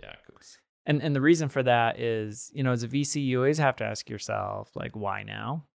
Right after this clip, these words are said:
Speaker 1: Mm-hmm.
Speaker 2: And oftentimes what happens is, like, the stars kind of align, right? Technology reaches a point, adoption reaches a point, um, that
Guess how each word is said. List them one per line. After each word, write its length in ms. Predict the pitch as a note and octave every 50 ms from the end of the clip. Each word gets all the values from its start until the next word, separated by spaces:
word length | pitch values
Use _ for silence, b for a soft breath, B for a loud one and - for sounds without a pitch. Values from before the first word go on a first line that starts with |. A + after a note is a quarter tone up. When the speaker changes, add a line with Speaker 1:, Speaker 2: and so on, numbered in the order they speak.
| _ -
Speaker 1:
Mm-hmm. 180 | - A2 C3 D3 D3 _ _ _ _ _ _ _ _
Speaker 2:
And 460 | - A#2 A2+ A2+ A2+ A2+ A2+ A2+ A2
oftentimes 720 | - B2+ B2+ C3+ - D#3 C#3+ - B2+ B2 A#2+ A#2+ A#2 A2+ A2
what 140 | A2+ G#2+ -
happens 500 | - A#2+ A2+ - - A#2 A2+ G#2+ G#2+ G#2+
is, 640 | G#2 G#2 G2+ G2+ G#2 G#2+ A2 - - - - - _
like, 480 | - A#1+ A#1+ A#1 - - - - _ _ _ _ _ _
the 80 | - A#2
stars 440 | - - - G#2 G2 G2+ G#2 G#2 -
kind 220 | - A2+ G#2+ G#2
of 60 | G#2 G2
align, 680 | G2 F#2+ F#2 F2+ F2+ F#2 F#2+ G2 A2 A#2+ C3 C3+ C3 _
right? 260 | - - A2 A2 - -
Technology 600 | - B2+ A#2+ - A2 G#2+ A2+ A2+ A2 A2 G#2+ G2
reaches 420 | F#2+ G#2 G2+ G2 - - G#2 -
a 60 | G2+
point, 1120 | - _ - - G2+ F#2+ F#2+ F#2 F#2 F#2 F2+ F2+ F#2 F#2+ - _ - - - - - - _ _ _ _
adoption 560 | G#2+ G#2 - G#2+ G2 G2 - - - - A#2
reaches 340 | G#2+ G#2+ A2 - - A#2+ - -
a 40 |
point, 880 | - - - - A1 G1+ G1+ G1+ G1+ - - - - _ _ - - - _ _ _ -
um, 760 | A2 G#2+ G#2+ G2+ G2 G2 F#2+ F#2 F2+ F2+ F2+ F2+ F#2 F#2 _ _ _ _ _
that 760 | A#2 A2+ A2+ A2+ A2 G#2+ G#2 G#2 G#2 G2+ - - - -